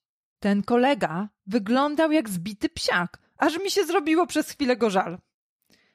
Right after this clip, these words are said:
Potem całą imprezę próbował żartować, tak jakby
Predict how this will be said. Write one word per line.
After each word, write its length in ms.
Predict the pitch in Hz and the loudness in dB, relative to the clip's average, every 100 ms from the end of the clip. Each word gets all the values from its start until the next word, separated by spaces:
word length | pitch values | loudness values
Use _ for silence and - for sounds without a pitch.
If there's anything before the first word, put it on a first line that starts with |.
| _ _ | _ _
Potem 520 | 233 269 269 254 247 - | 0 2 0 -2 -4 -16
całą 800 | - - 269 262 262 277 277 285 - | -20 0 4 4 4 2 0 -2 -8
imprezę 680 | 240 208 226 208 202 190 208 | -10 -8 -2 0 0 0 -4
próbował 640 | - 170 170 196 170 156 | -6 -8 -2 -2 -2 -4
żartować, 1000 | 160 339 269 - 202 214 208 208 196 - - _ _ _ _ | 2 2 2 0 2 4 2 0 -2 -4 -18 _ _ _ _
tak 120 | - 466 | -8 -4
jakby 360 | 349 285 339 | -2 0 -2